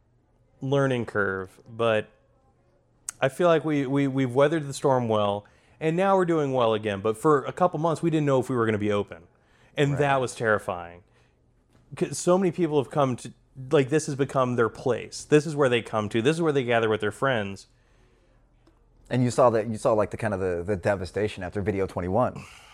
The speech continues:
Speaker 2: closed
Speaker 1: Mm-hmm.
Speaker 2: or something like that, or one of these other familiar kind of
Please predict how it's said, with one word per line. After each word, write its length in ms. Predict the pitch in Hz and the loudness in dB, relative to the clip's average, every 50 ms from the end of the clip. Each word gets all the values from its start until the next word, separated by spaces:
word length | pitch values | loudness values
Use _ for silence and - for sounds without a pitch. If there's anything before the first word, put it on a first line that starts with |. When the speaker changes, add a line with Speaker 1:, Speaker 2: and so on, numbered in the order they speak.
| - - - | -20 -20 -12
Speaker 2:
closed 280 | - 127 127 101 98 - | -6 -2 0 2 2 2
Speaker 1:
Mm-hmm. 100 | 120 117 | 0 -2
Speaker 2:
or 40 | 117 | 0
something 260 | 120 - 120 101 95 | -2 -2 -2 -4 -6
like 180 | 92 87 85 - | -6 -4 0 2
that, 200 | 117 101 90 95 | 2 4 4 2
or 80 | 92 90 | 0 -4
one 240 | 92 92 92 101 | -6 -8 -8 -8
of 60 | 98 92 | -8 -8
these 100 | 87 90 | -6 -6
other 160 | 104 101 95 | -6 -6 -6
familiar 420 | - - 110 101 98 98 98 92 87 | -6 -6 -4 -4 -2 -2 -2 -2 -2
kind 180 | - 107 101 | -2 -4 -4
of 80 | 95 | -6